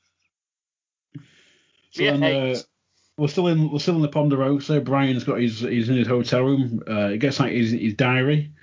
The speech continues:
Speaker 1: and, uh, he's going
Speaker 2: He's got a
Speaker 1: down
Speaker 2: C-,
Speaker 1: through
Speaker 2: he's got, he's
Speaker 1: names
Speaker 2: got a,
Speaker 1: and
Speaker 2: he's got a
Speaker 1: names and
Speaker 2: C-,
Speaker 1: numbers.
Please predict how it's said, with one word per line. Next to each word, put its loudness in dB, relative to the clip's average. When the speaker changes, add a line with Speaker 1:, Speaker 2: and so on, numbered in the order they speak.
Speaker 1:
and, 2
uh, -2
he's -4
going 0
Speaker 2:
He's 0
got 2
a 2
Speaker 1:
down 2
Speaker 2:
C-, -8
Speaker 1:
through 0
Speaker 2:
he's 2
got, 2
he's 0
Speaker 1:
names -
Speaker 2:
got -4
a, -4
Speaker 1:
and -4
Speaker 2:
he's -4
got 0
a 0
Speaker 1:
names 0
and 2
Speaker 2:
C-, 2
Speaker 1:
numbers. -2